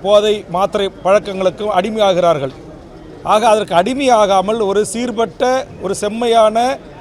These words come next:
ஒரு தமிழ்ச் சமூகம், இளைய தலைமுறை உருவாக வேண்டும் என்று சொன்னால், நம்முடைய ஆரம்ப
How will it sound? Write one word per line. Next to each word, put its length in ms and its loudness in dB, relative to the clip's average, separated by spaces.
ஒரு 140 -2
தமிழ்ச் 280 0
சமூகம், 320 -4
இளைய 240 2
தலைமுறை 320 -2
உருவாக 460 2
வேண்டும் 260 -4
என்று 160 -6
சொன்னால், 400 0
நம்முடைய 340 0
ஆரம்ப 320 4